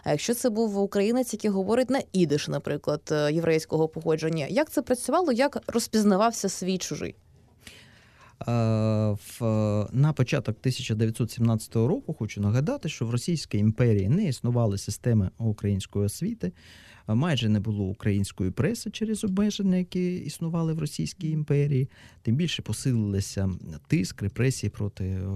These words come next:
Speaker 2: проявів активних українського життя під час Першої світової війни.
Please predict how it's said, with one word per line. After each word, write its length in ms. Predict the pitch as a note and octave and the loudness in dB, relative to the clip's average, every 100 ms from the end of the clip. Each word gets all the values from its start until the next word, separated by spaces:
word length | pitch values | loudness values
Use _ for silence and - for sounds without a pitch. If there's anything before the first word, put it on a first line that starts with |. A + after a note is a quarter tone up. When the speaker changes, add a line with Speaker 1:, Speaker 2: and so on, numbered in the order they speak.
| G2 G2+ G2 - | -4 -4 -6 -8
Speaker 2:
проявів 500 | - B2 A#2 G2 F2 | -8 2 4 4 -2
активних 500 | F2+ - A2+ G2+ F#2+ | -8 -4 0 0 0
українського 600 | A2 A2 G2+ G2+ - A2+ | -4 -2 0 0 -2 0
життя 340 | G2+ G2+ - F#2+ | 0 -2 -4 -6
під 120 | - | -6
час 200 | - F#2+ | -8 -8
Першої 400 | - D3+ - F3 | -4 -6 -4 -6
світової 540 | E3+ D#3+ D3 D3 C#3+ C#3 | -4 -6 -4 -2 0 0
війни. 400 | B2+ B2 B2 | 0 0 -2